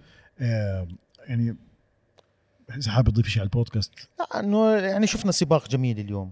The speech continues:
Speaker 1: أكيد.
Speaker 2: سباق استراتيجيات، سباق ذكاء. آه، كارلوس ساينز قدم واحد من أجمل،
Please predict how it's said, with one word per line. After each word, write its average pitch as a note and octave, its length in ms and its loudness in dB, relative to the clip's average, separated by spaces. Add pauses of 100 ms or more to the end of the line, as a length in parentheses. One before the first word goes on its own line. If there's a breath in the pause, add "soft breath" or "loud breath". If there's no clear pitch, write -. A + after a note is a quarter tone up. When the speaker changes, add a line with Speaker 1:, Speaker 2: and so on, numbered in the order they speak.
Speaker 1:
أكيد. F#2 300 -10 (240)
Speaker 2:
سباق C3+ 400 -2
استراتيجيات، A2 760 -6
سباق A2 400 -8
ذكاء. G#2 400 -6
آه، A2+ 180 -8
كارلوس A#2+ 420 -6
ساينز A#2+ 200 -6
قدم A2+ 380 -8
واحد A2+ 260 -8
من A2 140 -10
أجمل، A2 360 -12